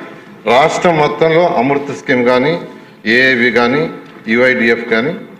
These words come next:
అందులో ఏఏబి మాత్రం అక్టోబర్ పదమూడవ తేదీ టెండర్స్ ఓపెన్ చేస్తున్నాం అధ్యక్ష.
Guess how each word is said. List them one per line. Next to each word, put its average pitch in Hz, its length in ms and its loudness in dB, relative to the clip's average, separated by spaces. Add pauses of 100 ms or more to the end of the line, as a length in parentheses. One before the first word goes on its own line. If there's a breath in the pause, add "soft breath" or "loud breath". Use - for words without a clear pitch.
(260)
అందులో 151 220 0
ఏఏబి 160 460 2
మాత్రం 147 580 0
అక్టోబర్ 151 460 0
పదమూడవ 131 340 0
తేదీ 139 440 0
టెండర్స్ 120 480 -2
ఓపెన్ 107 240 -2
చేస్తున్నాం 95 360 -4
అధ్యక్ష. 95 260 -10